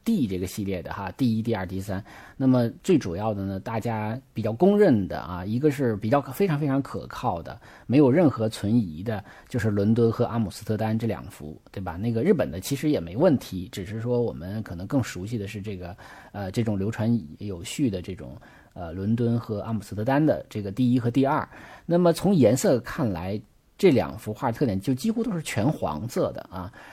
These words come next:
这个有各种不同深浅的黄啊，但是呢，里边可能会有夹杂着一点儿点儿这个，呃，绿色啊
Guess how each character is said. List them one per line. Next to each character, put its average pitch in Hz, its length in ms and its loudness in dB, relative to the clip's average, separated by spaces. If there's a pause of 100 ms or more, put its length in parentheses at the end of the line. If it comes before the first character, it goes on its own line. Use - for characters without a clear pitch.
(120)
这 160 100 -4
个 143 140 8
有 120 160 8
各 - 180 8
种 107 140 6
不 175 100 0
同 120 220 0
深 190 240 2
浅 80 180 -4
的 85 140 -10
黄 92 460 -6
啊， 95 120 -10
但 - 200 0
是 160 120 -2
呢， 143 160 4
里 113 120 2
边 127 160 0
可 113 120 -8
能 107 120 -4
会 147 160 -2
有 104 100 -2
夹 113 160 -10
杂 113 160 -6
着 123 80 -2
一 127 80 -2
点 123 160 -4
儿 117 80 -6
点 113 160 -4
儿 90 100 -10
这 104 120 -8
个， 95 340 -8 (320)
呃， 113 140 -8
绿 170 200 2
色 143 220 2
啊 131 180 -2